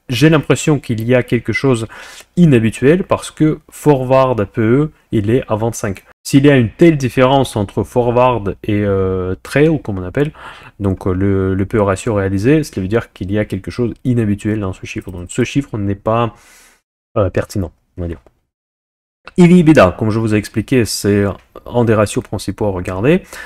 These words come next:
Donc on est à quinze virgule cinq, c'est normal. En dessous de vingt pour les grandes valeurs de qualité, c'est pas cher, c'est pas bon marché, mais c'est pas cher. Pour moi, c'est vraiment pas cher, ça commence à être en dessous de quinze.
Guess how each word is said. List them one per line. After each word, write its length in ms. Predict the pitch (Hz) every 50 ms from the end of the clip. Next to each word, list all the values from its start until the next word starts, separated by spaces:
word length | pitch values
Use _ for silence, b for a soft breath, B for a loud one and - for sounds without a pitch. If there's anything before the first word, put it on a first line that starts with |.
| B _
Donc 120 | - 101 -
on 80 | 110 110
est 60 | 120
à 60 | 117
quinze 240 | - - 165 165 147
virgule 300 | 143 135 120 123 117 -
cinq, 320 | - - 117 104 - - _ _ _ _
c'est 180 | - - 127 113
normal. 420 | 110 101 101 104 135 160 165 170 B B B B B B -
En 100 | 123 120
dessous 240 | - - - 170 151
de 100 | 127 123
vingt 280 | 113 120 139 151 147
pour 180 | - - 120 104
les 100 | 101 101
grandes 300 | 107 110 123 139 131 120
valeurs 280 | 117 113 120 117 110
de 80 | 107 104
qualité, 520 | - - 104 104 101 101 135 131 127 117 b b b b b b b b b b
c'est 240 | - - - 131 120
pas 140 | - 110 101
cher, 260 | - - 175 180 -
c'est 120 | - 104
pas 100 | - 117
bon 160 | 113 113 113
marché, 320 | 107 110 107 - - - 131
mais 80 | 113
c'est 140 | 98 - 101
pas 120 | - 104 92
cher. 240 | - - 160 160 - B B B B _
Pour 140 | - - 107
moi, 140 | 117 143 147
c'est 120 | - -
vraiment 380 | 107 104 104 107 131 139 107 - _ -
pas 100 | 117 107
cher, 300 | - - 151 156 147 -
ça 100 | - 110
commence 320 | - 110 117 123 - -
à 60 | 120
être 160 | 110 - -
en 100 | 110 104
dessous 300 | 101 - - - - 135
de 80 | 120 113
quinze. 480 | 104 - - 120 135 156 170 170 -